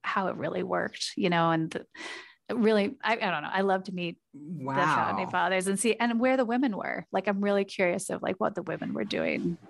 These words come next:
Speaker 1: as
Speaker 2: Do you think they were like us or they were, like, not? I mean, I'm s-, always so curious about that 'cause I know women were put in their place in, like, such a different way, like, how they needed to
Speaker 1: Right.
Speaker 2: show up. And,
Speaker 1: Right.
Speaker 2: like, it's crazy. And now I meet so many powerful women and I'm like, "These women might,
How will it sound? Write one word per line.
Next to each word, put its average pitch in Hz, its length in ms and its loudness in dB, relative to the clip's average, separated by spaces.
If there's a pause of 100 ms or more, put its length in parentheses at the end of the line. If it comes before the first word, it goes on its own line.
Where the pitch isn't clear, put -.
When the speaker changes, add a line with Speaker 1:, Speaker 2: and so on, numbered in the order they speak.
(120)
Speaker 1:
as - 200 -6
Speaker 2:
Do 208 60 2
you 208 60 4
think 226 220 2
they 240 120 6
were 233 120 6
like 208 260 2
us 165 320 0
or 160 120 0
they 151 140 0
were, 143 140 0
like, 135 360 -2
not? 127 340 -4
I 180 80 2
mean, 196 140 4
I'm 185 60 4
s-, - 180 -2
always 160 360 4
so 151 140 0
curious 123 460 0
about 127 160 -2
that 131 100 0
'cause - 160 -6
I 143 40 2
know 139 100 2
women 135 260 4
were 135 120 4
put 135 200 -2
in 135 80 2
their 131 120 4
place 127 360 2
in, 131 60 0
like, 123 100 -6
such 131 160 -2
a 127 60 2
different 131 280 0
way, 127 280 2
like, 127 180 -2
how 120 220 2
they 135 140 2
needed 135 260 2
to 127 60 0
Speaker 1:
Right. 123 40 -4
Speaker 2:
show 123 260 0
up. 143 240 0 (720)
And, 165 140 4
Speaker 1:
Right. 139 140 4
Speaker 2:
like, 127 260 -6 (760)
it's 175 140 0
crazy. 147 440 2
And 147 240 2
now 170 220 6
I 160 120 4
meet 156 180 0
so 156 140 -2
many 147 200 2
powerful 135 520 2
women 135 240 2
and 156 80 4
I'm 147 80 2
like, 143 160 0
"These 180 160 2
women 208 280 6
might, 156 260 2